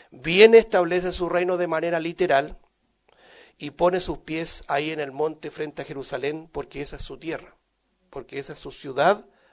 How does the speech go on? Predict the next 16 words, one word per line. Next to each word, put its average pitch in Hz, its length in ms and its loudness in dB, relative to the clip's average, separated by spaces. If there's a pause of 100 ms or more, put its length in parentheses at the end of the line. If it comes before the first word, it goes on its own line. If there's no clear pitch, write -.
amada. 123 460 -8
¿Por - 180 -4
qué 269 120 -2
hemos 277 220 4
dicho, 247 240 -4
hermano, 220 360 4
que 208 140 0
es 202 100 2
su 208 120 -10
ciudad 202 320 2
amada? 226 360 4 (240)
Porque 185 240 -10
lo 196 80 -6
dice 208 240 -8
la 202 80 -4
Biblia. 254 340 -12